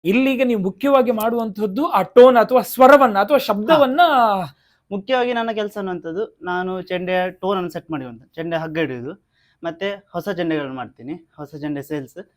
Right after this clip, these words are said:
Speaker 2: ಮತ್ತೆ ಇದರ ಸ್ಪೇರ್ ಪಾರ್ಟ್ಸ್, ಯಾವುದೇ ರೀತಿ ಸ್ಪೇರ್ ಪಾರ್ಟ್ಸ್ ಇದ್ರು A to Z ಸ್ಪೇರ್ ಪಾರ್ಟ್ಸ್ ಸೇಲ್ ಮಾಡ್ತೀವಿ. ರೆಂಟಲ್ ಸರ್ವಿಸ್ ಉಂಟು. ಸಿಂಗರಿ ಮೇಡಮ್ ಗೆ ಬೇಕಾದ ಎಲ್ಲ ಪ್ರಾಡಕ್ಟ್ ನಮ್ಮ ಹತ್ರ ಅವೈಲೇಬಲ್ ಸಿಗ್ತದೆ.
Speaker 1: ಸರ್, ಈಗ
Speaker 2: ಹ್ಮ್.
Speaker 1: ಒಂದು ಚೆಂಡೆ ತಯಾರಿಸುವುದಕ್ಕೆ ಏನೆಲ್ಲ ಬೇಕು, ಎಲ್ಲಿಂದ ತರ್ತೀರಿ? ಎಲ್ಲವನ್ನ ನೀವೇ ಮಾಡ್ತೀರಾ ಅಥವಾ ಹೊರಗಡೆಯಿಂದ ತರ್ತೀರಾ?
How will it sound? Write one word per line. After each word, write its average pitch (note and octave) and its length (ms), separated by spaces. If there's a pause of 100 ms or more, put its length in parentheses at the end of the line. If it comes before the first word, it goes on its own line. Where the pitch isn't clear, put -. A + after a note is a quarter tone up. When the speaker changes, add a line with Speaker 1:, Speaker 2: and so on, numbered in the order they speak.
(280)
Speaker 2:
ಮತ್ತೆ G#3+ 440
ಇದರ F3+ 220
ಸ್ಪೇರ್ F#3+ 380
ಪಾರ್ಟ್ಸ್, C#3 260
ಯಾವುದೇ D#3+ 280
ರೀತಿ F#3 160
ಸ್ಪೇರ್ F3 280
ಪಾರ್ಟ್ಸ್ D#3+ 220
ಇದ್ರು E3 180 (320)
A G#3 220
to G#3+ 140
Z G#3 120
ಸ್ಪೇರ್ F#3 320
ಪಾರ್ಟ್ಸ್ F3+ 200
ಸೇಲ್ E3 160
ಮಾಡ್ತೀವಿ. E3 540
ರೆಂಟಲ್ D#3+ 320
ಸರ್ವಿಸ್ D3 300
ಉಂಟು. C#3+ 280
ಸಿಂಗರಿ F#3+ 420
ಮೇಡಮ್ F#3 200
ಗೆ F3+ 100
ಬೇಕಾದ F3 300 (180)
ಎಲ್ಲ F#3+ 180
ಪ್ರಾಡಕ್ಟ್ F#3 320
ನಮ್ಮ F3+ 160
ಹತ್ರ D#3 120
ಅವೈಲೇಬಲ್ B2+ 300
ಸಿಗ್ತದೆ. - 320
Speaker 1:
ಸರ್, G3+ 140
ಈಗ F3 180
Speaker 2:
ಹ್ಮ್. D#3+ 340
Speaker 1:
ಒಂದು G3+ 180
ಚೆಂಡೆ D4 460
ತಯಾರಿಸುವುದಕ್ಕೆ A#3+ 1000
ಏನೆಲ್ಲ C#4+ 440
ಬೇಕು, E3+ 560
ಎಲ್ಲಿಂದ C4+ 440
ತರ್ತೀರಿ? D3+ 400
ಎಲ್ಲವನ್ನ A#3 500
ನೀವೇ A3 300
ಮಾಡ್ತೀರಾ D3+ 400
ಅಥವಾ F#3+ 320
ಹೊರಗಡೆಯಿಂದ G3+ 540
ತರ್ತೀರಾ? C3 720